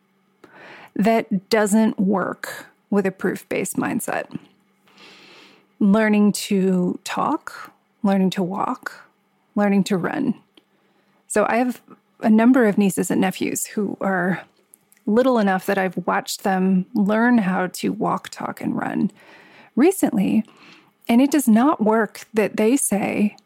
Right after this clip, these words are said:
"Once I, once I experience myself walking, I will believe I can walk." That is not how it works. And this is the, one of the earliest stages of learning that we see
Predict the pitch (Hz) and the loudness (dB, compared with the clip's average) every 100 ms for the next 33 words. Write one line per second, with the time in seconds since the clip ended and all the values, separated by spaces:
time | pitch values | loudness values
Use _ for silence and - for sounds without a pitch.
0 | _ 220 247 403 - 415 427 359 240 311 | _ 2 4 2 0 0 2 2 2 2
1 | 370 370 294 - - 247 330 247 - 202 | 2 2 0 -2 0 4 4 4 2 -2
2 | 190 202 175 190 202 - 180 190 196 - | 0 -2 0 0 0 -2 -2 0 -2 -6
3 | - - - 220 208 208 196 190 180 185 | -20 -8 0 0 2 0 0 0 -2 -2
4 | 202 196 - - - _ _ _ _ _ | -2 -2 -4 -8 -14 _ _ _ _ _
5 | - 214 226 202 202 185 190 - 214 - | -8 -2 0 2 2 0 -2 -2 -2 -4
6 | - - 240 262 262 285 240 - 240 254 | -6 -2 2 4 2 -2 -2 0 2 4
7 | 240 - 254 262 247 214 - 208 196 185 | 2 0 0 2 2 0 0 -2 -2 -4
8 | 185 190 185 180 175 - 208 202 - 302 | -2 -2 0 0 -2 -2 -4 -4 -2 0
9 | 190 | 0